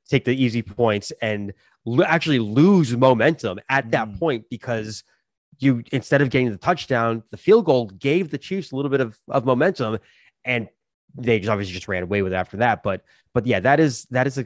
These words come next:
Speaker 1: classic scenario with Urban Meyer just not knowing his team.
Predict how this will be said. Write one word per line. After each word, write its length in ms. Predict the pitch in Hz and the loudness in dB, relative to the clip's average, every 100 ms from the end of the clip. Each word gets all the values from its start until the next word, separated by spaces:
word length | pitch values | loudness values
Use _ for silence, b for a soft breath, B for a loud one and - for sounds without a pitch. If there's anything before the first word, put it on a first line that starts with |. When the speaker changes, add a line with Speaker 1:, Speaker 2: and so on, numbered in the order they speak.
| - | -10
Speaker 1:
classic 480 | - - 135 135 - | -14 -2 -2 -2 -10
scenario 680 | - 117 113 107 98 92 92 110 | -10 -4 -2 0 -2 -4 -8 -8
with 180 | 98 - | -8 -2
Urban 260 | 123 131 | 0 0
Meyer 460 | 113 101 98 98 95 b b 220 - | 0 -2 -2 -6 -10 b b -20 -4
just 300 | 123 - - _ | -4 -4 -10 _
not 360 | 110 117 120 110 | -2 2 2 0
knowing 300 | 104 104 90 | -2 -2 -6
his 180 | 95 | -10
team. 360 | - 127 120 | -8 -6 -6